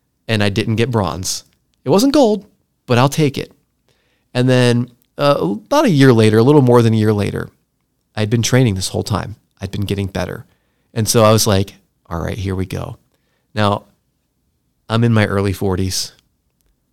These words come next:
I was like, "I'm ready for this. I'm gonna go in the eighteen to twenty-nine bracket." All right. So I went down two age brackets,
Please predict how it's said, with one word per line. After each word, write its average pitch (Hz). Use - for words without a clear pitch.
I 101
was 104
like, 95
"I'm 120
ready 110
for 98
this. 92
I'm 113
gonna 139
go 113
in 107
the 104
eighteen 104
to -
twenty-nine 98
bracket." 87
All 98
right. 98
So 101
I 110
went 117
down 98
two 120
age 104
brackets, -